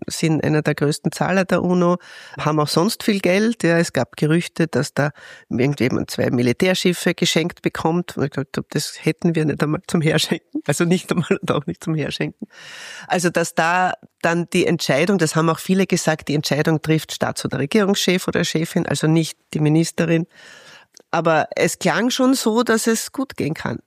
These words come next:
Ich glaub, die, die wirklichen, die letzten Bemühungen dann in der letzten Woche in New York, da war ich auch dann eine Woche dort noch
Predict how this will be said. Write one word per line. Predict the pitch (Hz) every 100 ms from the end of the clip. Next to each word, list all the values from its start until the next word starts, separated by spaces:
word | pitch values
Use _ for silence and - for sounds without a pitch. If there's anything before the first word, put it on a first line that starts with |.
| _
Ich | -
glaub, | - 170 -
die, | 180 - -
die | 175
wirklichen, | 196 247 214 214 208 190 185 - - - _
die | 175
letzten | 160 175 - - 202 202
Bemühungen | 202 190 185 208 220 202 202 196
dann | 170 175 180
in | - 165
der | 160
letzten | 156 - - 165
Woche | 147 - - 226 220
in | 208 170
New | 165
York, | 147 127 107 233 - -
da | - 165
war | 156
ich | 156 135
auch | -
dann | - 175
eine | 147 170 156
Woche | 151 -
dort | - - 170 -
noch | 185 196